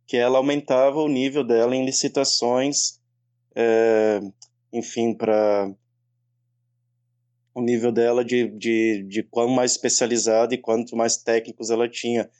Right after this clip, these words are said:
Então eu, pô, passei minha, dos dezesseis aos dezenove anos, estudava dezesseis horas por dia, amava, era apaixonado por isso, não tinha outros grandes compromissos, né? E,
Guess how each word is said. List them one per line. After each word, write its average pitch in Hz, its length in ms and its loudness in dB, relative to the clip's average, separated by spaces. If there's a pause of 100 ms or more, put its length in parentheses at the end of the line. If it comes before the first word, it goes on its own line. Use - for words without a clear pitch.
(340)
Então 127 380 -2
eu, 170 260 0 (140)
pô, 175 260 -2 (140)
passei 120 260 -4
minha, 131 240 -2 (240)
dos 120 220 -8
dezesseis 117 400 -2
aos 131 120 -2
dezenove 123 460 0
anos, 123 240 0
estudava 139 800 0 (120)
dezesseis 117 560 -4
horas 123 200 0
por 117 240 -8
dia, 123 260 -2
amava, 135 400 2
era 113 100 2
apaixonado 117 680 -2
por 117 160 -8
isso, 131 320 -6 (480)
não 123 160 -4
tinha 131 220 -2
outros 123 160 -2
grandes 123 340 0
compromissos, 127 840 -2
né? 113 180 0 (1200)
E, 110 1000 0